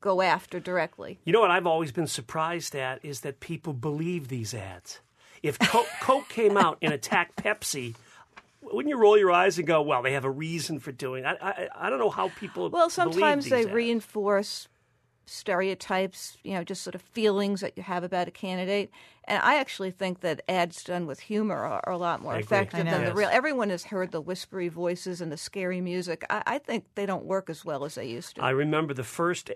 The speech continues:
Speaker 2: ad that was run against me, negative ad, when I ran against an incumbent
Speaker 1: Was it whispery?
Speaker 2: congressman. What's that?
Speaker 1: Was it a whispery voice?
Speaker 2: Oh, yeah, they,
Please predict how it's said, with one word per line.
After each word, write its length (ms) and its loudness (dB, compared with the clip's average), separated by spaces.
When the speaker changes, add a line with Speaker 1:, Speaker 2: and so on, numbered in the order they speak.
Speaker 2:
ad 280 0
that 100 -8
was 180 -12
run 120 -6
against 380 -6
me, 180 -2
negative 380 -4
ad, 240 -4
when 80 -10
I 60 -10
ran 220 -10
against 400 -14
an 80 -12
incumbent 500 -12
Speaker 1:
Was 160 0
it 80 -4
whispery? 240 0
Speaker 2:
congressman. 340 -4
What's 220 0
that? 200 -2
Speaker 1:
Was 160 0
it 60 0
a 60 0
whispery 380 0
voice? 440 -6
Speaker 2:
Oh, 280 2
yeah, 260 2
they, 160 -4